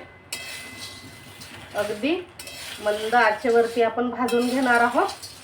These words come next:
छान किचनभर याचा सुगंध सुटेल भाजता वेळेस. आणि हे भाजत आले की लगेच आपल्याला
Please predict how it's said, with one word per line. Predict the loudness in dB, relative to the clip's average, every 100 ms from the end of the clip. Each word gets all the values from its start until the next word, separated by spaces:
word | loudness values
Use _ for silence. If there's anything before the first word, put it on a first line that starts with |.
| -20 -20 -20 -16 2
छान | 4
किचनभर | 4 2 2 4 4 4 4
याचा | 4 2
सुगंध | -2 0 0 2
सुटेल | 2 0 -2 0 0 -2 -14 -16 -16 -18 -20 -18 -18 -18 -20 -20 -12 -10 -8 -10 -6
भाजता | -4 -4 0 2
वेळेस. | 4 2 2 -4 -12 -10
आणि | -6 -6
हे | -4
भाजत | -4 -2 -2 0
आले | 0 -2
की | -2
लगेच | -2 0 0
आपल्याला | 0 0 0